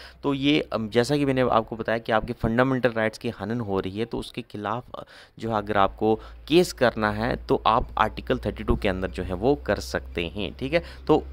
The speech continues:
इस आर्टिकल थर्टी टू के लिए जो है कौन सी स्टेटमेंट सही है, तो पहला क्वेश्चन है कि parliament can suspend this right during national emergency, कि प्रेसिडेंट, सॉरी, पार्लियामेंट जो है वो नेशनल इमरजेंसी के दौरान जो है आपका आर्टिकल थर्टी टू जो है उसको सस्पेंड कर सकता है।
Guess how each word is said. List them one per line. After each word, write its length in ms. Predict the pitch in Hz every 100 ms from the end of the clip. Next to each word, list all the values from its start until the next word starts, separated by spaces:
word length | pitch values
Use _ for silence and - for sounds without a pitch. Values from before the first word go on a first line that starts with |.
| -
इस 220 | 170 -
आर्टिकल 400 | - 131 127 160
थर्टी 240 | 151 123 135
टू 120 | 151
के 200 | 143 139
लिए 200 | 135 135
जो 140 | 127
है 240 | 131 127 127
कौन 180 | 127
सी 120 | 123 127
स्टेटमेंट 420 | - 113 117 117
सही 300 | - 104 101
है, 480 | 107 139 - - - -
तो 100 | 127
पहला 320 | 131 147 170
क्वेश्चन 260 | 170 160 170
है 60 |
कि 100 | 175
parliament 580 | 175 131 127 143 160 160
can 320 | - 143 160 156
suspend 400 | 135 - 135 135
this 260 | 120 120 120
right 360 | 110 117 117 104 117
during 400 | 120 127 143 131
national 560 | 107 101 98 - 120 -
emergency, 600 | 95 95 87 90 87 110
कि 60 | 123
प्रेसिडेंट, 720 | - 113 113 135 147 120 95
सॉरी, 180 | 107 98
पार्लियामेंट 640 | - 113 135 151 139 107
जो 140 | 101
है 220 | 101 120 - - - -
वो 60 | 139
नेशनल 380 | 123 120 147 160
इमरजेंसी 480 | 139 120 117 -
के 160 | 123 120
दौरान 400 | 104 98 95 101
जो 100 | 95
है 60 | 110
आपका 320 | 104 - 120
आर्टिकल 380 | 104 - - 143
थर्टी 320 | 123 120 110
टू 160 | 107
जो 120 | 101 107
है 40 |
उसको 180 | 117 139
सस्पेंड 480 | 110 95 - 107 123
कर 200 | - 98
सकता 440 | - - - 87
है। 220 | 82 82